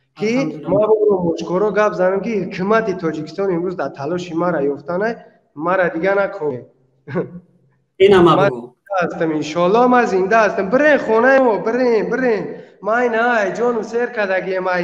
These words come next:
Speaker 1: таҳдид, ай тӯҳмат, ай, э, чӣ?
Speaker 2: Як лаҳза, бародар. Салом алайкум, бародар Кошонӣ соҳиб.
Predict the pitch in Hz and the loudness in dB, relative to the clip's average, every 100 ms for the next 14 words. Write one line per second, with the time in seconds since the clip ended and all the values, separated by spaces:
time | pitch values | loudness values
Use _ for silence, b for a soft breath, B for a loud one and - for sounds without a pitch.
0 | 175 185 175 175 220 190 185 175 185 180 | -4 -6 -6 -8 -10 -6 -6 -2 -2 -2
1 | 180 170 196 208 208 180 180 180 175 180 | -4 -6 -2 -2 -2 -4 -2 -2 -4 -8
2 | B - 170 175 180 185 180 180 208 190 | B -12 -6 0 2 2 0 -6 -6 -6
3 | - _ _ _ _ _ _ _ _ _ | -8 _ _ _ _ _ _ _ _ _
4 | 185 220 190 185 165 180 170 160 143 143 | 2 4 4 2 2 0 0 -2 -4 -4
5 | 135 - _ _ _ - 196 226 254 254 | -6 -14 _ _ _ -8 -2 0 2 0
6 | 240 233 214 214 226 - 220 196 196 180 | 0 0 0 2 0 0 -4 -2 2 2
7 | 151 175 135 | 0 -4 -4